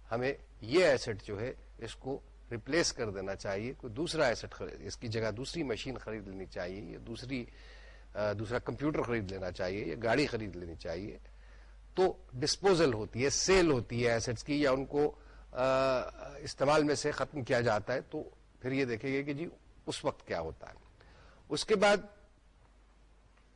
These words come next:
کہ جی جب ہم یہ ڈسپوزل کرتے ہیں یا اس کو، آ، سیل کر دیتے ہیں یا، آ،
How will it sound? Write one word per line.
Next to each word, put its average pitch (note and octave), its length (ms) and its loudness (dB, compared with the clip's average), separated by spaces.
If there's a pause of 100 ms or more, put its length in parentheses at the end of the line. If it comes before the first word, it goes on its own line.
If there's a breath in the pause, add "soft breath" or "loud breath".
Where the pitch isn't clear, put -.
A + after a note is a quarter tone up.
(580 soft breath)
کہ F3+ 100 4
جی G3 300 2 (540)
جب F#3 300 6
ہم G#3+ 120 6
یہ F#3+ 120 8
ڈسپوزل E3 520 4
کرتے C#3 460 4
ہیں E3 200 4
یا C3 480 6 (260)
اس G#2+ 240 -6
کو، G#2+ 800 -2 (440 soft breath)
آ، G2 300 -2
سیل E3+ 340 4
کر C3 180 2
دیتے A2 340 -4
ہیں A#2+ 180 -2
یا، G1+ 260 -4 (720 soft breath)
آ، - 40 -18